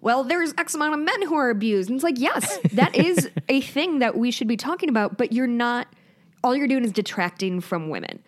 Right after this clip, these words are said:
Speaker 1: You're
Speaker 2: Right.
Speaker 1: not start in your own Facebook group about, like, let's talk about men who are sexually abused, 'cause guess what? We do need to talk about them.
Speaker 2: Yeah.
Speaker 1: But if you're just wading into my Facebook argument where I'm like,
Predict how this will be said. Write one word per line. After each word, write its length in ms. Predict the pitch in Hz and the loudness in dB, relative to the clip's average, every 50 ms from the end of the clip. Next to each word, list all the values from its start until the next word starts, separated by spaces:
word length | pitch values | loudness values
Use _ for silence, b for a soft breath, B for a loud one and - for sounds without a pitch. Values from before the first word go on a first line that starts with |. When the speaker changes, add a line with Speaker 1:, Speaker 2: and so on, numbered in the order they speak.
| _ _ | _ _
Speaker 1:
You're 140 | - 220 226 | -2 0 0
Speaker 2:
Right. 80 | 220 208 | 2 2
Speaker 1:
not 320 | 202 196 196 190 196 - - _ _ _ _ _ - | 0 0 0 0 -2 -4 -6 _ _ _ _ _ -16
start 340 | - - - 240 220 220 | -12 -4 0 0 2 2
in 100 | 240 233 | 2 2
your 140 | 214 220 180 | 2 0 0
own 100 | 214 202 | 0 -2
Facebook 360 | 190 - 233 226 - 208 180 | -2 -2 -2 -2 -2 -4 -4
group 200 | - 180 185 180 | -2 -2 -2 -2
about, 240 | 175 175 175 170 147 | 0 0 0 0 0
like, 140 | 135 175 - | -2 -2 -2
let's 220 | 175 175 175 - | -4 -4 -4 -2
talk 180 | - 214 180 180 | -2 -2 -2 0
about 200 | 196 185 185 175 | 0 0 0 0
men 200 | - 175 175 175 | -2 -2 -2 -2
who 100 | 175 185 | -2 -2
are 80 | 170 160 | -2 -2
sexually 340 | 180 - 175 170 - 202 190 | -4 -4 -4 -4 -2 -2 -2
abused, 300 | 185 220 302 294 185 - | 0 0 0 0 0 -2
'cause 120 | - 214 185 | -4 -4 -2
guess 280 | - 226 220 - - | -2 -2 -2 -2 -2
what? 260 | 320 269 - - 196 | -2 -2 -2 0 0
We 100 | 175 226 | 2 2
do 240 | 226 170 - 214 220 | 2 2 2 2 2
need 180 | 214 233 226 185 | 2 2 0 0
to 120 | - - 202 | 0 -2 -4
talk 280 | - - 269 302 - | -2 -4 -4 -4 -2
about 300 | 254 185 175 151 139 - | -2 -2 0 -2 -2 -4
them. 200 | - 104 - - | -6 -6 -4 -2
Speaker 2:
Yeah. 140 | - 98 90 90 90 B B B - | -2 -4 -4 -8 -12 B B B -2
Speaker 1:
But 120 | - 226 | 0 0
if 120 | - 233 - | 0 0 0
you're 140 | 240 247 247 | 0 0 0
just 160 | 240 220 202 | 0 0 0
wading 440 | 180 175 196 202 226 233 226 214 220 | 0 0 0 -2 -2 -2 -2 0 0
into 220 | 220 220 202 - | 0 0 0 -2
my 280 | 190 175 190 208 233 240 | -2 0 0 0 0 0
Facebook 480 | 240 - 190 170 170 - - 175 170 - | 0 0 -2 -2 -2 -2 -4 -4 -2 0
argument 580 | 165 175 170 - - 190 185 180 180 175 - | 0 0 0 0 0 2 4 4 4 4 4
where 120 | 185 202 202 | 4 4 4
I'm 120 | 202 208 | 2 2
like, 160 | 226 233 233 | 2 0 0